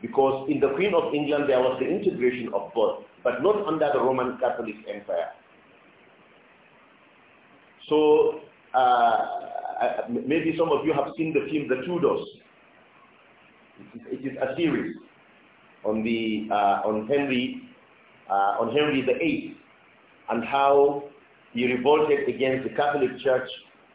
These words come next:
and how the Protestants were being persecuted. Later on,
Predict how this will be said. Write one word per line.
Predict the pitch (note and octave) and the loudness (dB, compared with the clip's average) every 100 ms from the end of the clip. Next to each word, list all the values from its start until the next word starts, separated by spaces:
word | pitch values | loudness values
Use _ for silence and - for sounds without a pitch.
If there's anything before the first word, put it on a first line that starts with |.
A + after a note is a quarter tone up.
| _ _ - | _ _ -6
and | A#2 | -6
how | A#2+ D3 D3+ D3+ D#3 - - - _ _ - | 0 4 4 4 2 -2 -14 -20 _ _ -4
the | G#2+ - | -2 2
Protestants | C3 C3+ E3+ E3+ - C3+ C3 - - - - _ _ | 0 2 0 0 -2 0 0 -6 -16 -20 -20 _ _
were | A#2+ B2+ | 2 4
being | D#3+ D#3+ | 2 0
persecuted. | C#3+ B2 B2 - E3 D#3 B2 G#2+ | 0 -2 -4 -4 -4 0 0 2
Later | E3 D#3 | 0 2
on, | D#3+ C3+ D#3+ C3 G#2+ | 2 4 4 4 -2